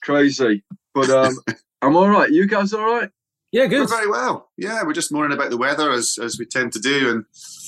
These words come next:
Speaker 2: catching up. But yeah, worse things to do than sit around nice and warm and dry recording something that probably no one's gonna ever listen to, you know?
Speaker 1: <laughs> Yeah.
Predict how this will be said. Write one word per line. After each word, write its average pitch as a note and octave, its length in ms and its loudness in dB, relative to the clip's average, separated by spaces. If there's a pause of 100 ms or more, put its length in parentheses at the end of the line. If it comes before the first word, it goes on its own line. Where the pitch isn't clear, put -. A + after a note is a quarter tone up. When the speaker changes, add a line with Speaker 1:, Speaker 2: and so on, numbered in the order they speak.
(380)
Speaker 2:
catching - 300 -2
up. C#3 180 -4
But - 140 -2
yeah, C#3+ 240 -2 (280)
worse D3 260 0
things B2 260 -4
to G#2+ 80 -14
do A2 160 -2
than G#2 140 -2
sit - 200 -2
around G#2 320 -2
nice A#2 280 0
and G#2+ 120 -4
warm G#2 240 0
and G2+ 80 -4
dry G#2+ 400 0 (580)
recording G#2 520 0 (800)
something G#2+ 300 -2
that G#2 160 -4
probably G#2+ 280 0
no G#2+ 100 0
one's G#2 200 -2
gonna G#2+ 180 0
ever A2 160 0
listen A#2+ 280 -2
to, - 180 -2 (260)
you F3+ 80 2
know? A2 180 0
Speaker 1:
<laughs> - 60 -6
Yeah. G3 960 0